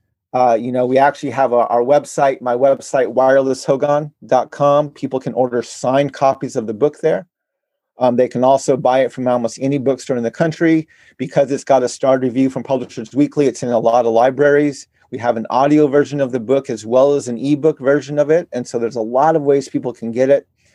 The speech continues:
And so what, we're doing everything we can to, to get that history out there to help our people engage with it better. And then we're thinking about starting this pac. So if we can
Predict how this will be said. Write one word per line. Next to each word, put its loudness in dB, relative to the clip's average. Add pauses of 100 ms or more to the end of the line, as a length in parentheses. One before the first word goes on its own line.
(300)
And -6
so 0
what, 2
we're -2
doing 0
everything 0
we -4
can 0 (140)
to, -2 (200)
to -10
get 0
that 0
history -8
out 2
there -2
to -6
help -2
our -2
people -8
engage -4
with -10
it -10
better. -2 (840)
And 0 (240)
then 0
we're 2
thinking -4
about 2
starting -4
this -4
pac. -12 (600)
So 2
if 0
we -2
can 0